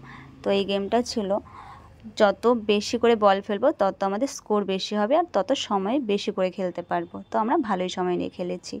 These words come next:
তারপর লাস্ট গেম ছিল বাইক রেস। তো এটা ছিল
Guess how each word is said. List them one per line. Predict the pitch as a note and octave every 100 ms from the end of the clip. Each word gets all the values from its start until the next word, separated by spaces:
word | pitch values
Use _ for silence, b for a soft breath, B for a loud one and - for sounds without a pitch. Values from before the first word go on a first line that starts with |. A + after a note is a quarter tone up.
| B B B _
তারপর | G3 G3+ G3+
লাস্ট | F#3+ G#3+ - A#3
গেম | C4+ C4+
ছিল | A3+ C4+ D#4+
বাইক | G#3 F3 E3 F3+
রেস। | F3+ G#3 - b b b
তো | G3+
এটা | F#3+ A3+
ছিল | -